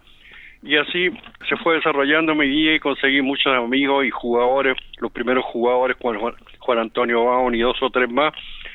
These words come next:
que conseguí en la Católica, porque el presidente del fútbol era, eh, este caballero Carlos Tito Ortiz, y estaba interesado que, que Linares entrara porque era una buena plaza y porque era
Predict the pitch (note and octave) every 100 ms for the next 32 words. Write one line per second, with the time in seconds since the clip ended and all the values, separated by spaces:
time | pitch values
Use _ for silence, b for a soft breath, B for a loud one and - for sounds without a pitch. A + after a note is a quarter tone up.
0 | B B - A#2+ A#2+ A2+ B2+ C3 C3 C3
1 | B2+ D#3 D#3 D3 C#3 A#2+ C3 - C3 C3+
2 | C#3 D#3+ D3+ - D#3+ C#3+ C#3 C3 C#3 C3
3 | A#2+ A2+ - _ - B B - B2 A2+
4 | A2 G#2+ G#2+ G#2+ G2+ - B B - -
5 | - C3 B2+ A#2+ C3 C3 A#2 C3+ C3+ C3+
6 | D#3+ C#3 C#3 B2 - A#2+ - E3 D3+ -
7 | - - - _ - - B - C#3 C3+
8 | B2 A#2+ A#2 A2 A2 G#2+ - - - D3
9 | D3 C#3+ C3 - E3 F3 D#3+ C#3+ C#3 -
10 | - - - C3+ B2 D3 D#3 - D3+ -
11 | E3+ E3 E3 D#3+ - D3+ D3 C#3+ C#3+ D3+
12 | D3+ D3+ C#3+ B2 D#3 D3+ B B B B
13 | B B2 C3 - D3 C3